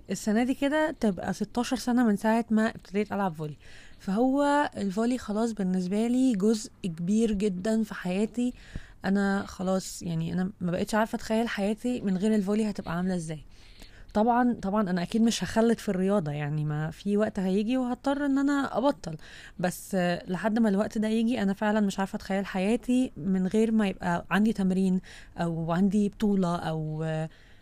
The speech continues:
متحمسة إن أنا أنزل أشوف صحابي في التمرين وبت-، يعني فعلًا التمرين خلاص بقى جزء كده من حياتي، أنا م-،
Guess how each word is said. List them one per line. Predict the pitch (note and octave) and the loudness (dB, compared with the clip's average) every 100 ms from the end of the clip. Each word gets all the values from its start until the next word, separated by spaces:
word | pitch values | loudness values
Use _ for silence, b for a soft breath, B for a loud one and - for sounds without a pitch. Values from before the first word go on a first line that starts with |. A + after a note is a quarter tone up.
| b | b
متحمسة | F3 - F#3+ G#3+ - G#3 | -8 -2 2 2 2 2
إن | G3+ | 4
أنا | G#3+ G#3+ | 2 2
أنزل | G#3 F#3+ | 0 0
أشوف | G3+ F3+ | -2 -4
صحابي | G3 G#3+ | -6 -4
في | G#3+ | -4
التمرين | - G#3 G#3+ G3+ F#3 F3 | 0 2 4 4 2 -2
وبت-، | E3 E3+ - - | -6 -8 -10 -6
يعني | E3+ D3+ D#3+ D#3 B B B B B B - | -4 -2 -2 -4 B B B B B B -6
فعلًا | - A#3 B3+ B3+ B3 | 2 4 6 4 2
التمرين | G3 - F#3+ G#3 B3 | -2 0 2 2 0
خلاص | - G#3 B3+ | 0 2 2
بقى | G3+ - F3 E3+ - | 2 0 0 -2 -2
جزء | F3 A3+ G#3+ - | 2 4 2 -2
كده | - G#3+ | 0 4
من | A3+ G#3+ | 4 4
حياتي، | - F#3+ G#3+ A#3+ G3+ | 0 -2 -2 -2 0
أنا | G#3 | 2
م-، | G#3+ | 2